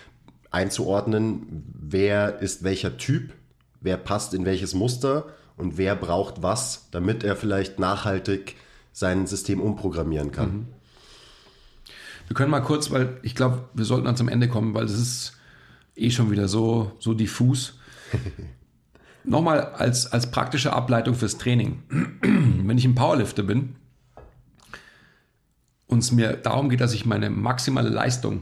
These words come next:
Speaker 2: auf die Plattform bringe, dann werde ich natürlich alles dafür tun, ähm, und jegliche Strategie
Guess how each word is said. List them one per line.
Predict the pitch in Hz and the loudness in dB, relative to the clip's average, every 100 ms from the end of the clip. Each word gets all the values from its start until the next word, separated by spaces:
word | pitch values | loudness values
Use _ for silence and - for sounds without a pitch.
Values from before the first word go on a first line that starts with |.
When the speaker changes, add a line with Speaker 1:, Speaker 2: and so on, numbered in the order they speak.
| - | -8
Speaker 2:
auf | - 113 | -6 -4
die | 104 | -2
Plattform | 104 98 104 98 | -2 -2 -4 -4
bringe, | 98 98 - - - | -4 -6 -10 -20 -10
dann | 107 104 | -4 0
werde | 117 | 2
ich | 127 | 4
natürlich | 123 127 123 - | 4 2 2 2
alles | 120 151 - | 2 2 0
dafür | 127 123 120 | 0 0 -2
tun, | 123 127 151 - - - - | 0 2 0 -4 -18 -20 -6
ähm, | - 113 113 117 123 | 0 2 2 2 0
und | 120 110 | 0 2
jegliche | 135 120 131 | 2 2 0
Strategie | 123 117 104 101 113 151 160 | 0 0 -2 -2 0 0 -2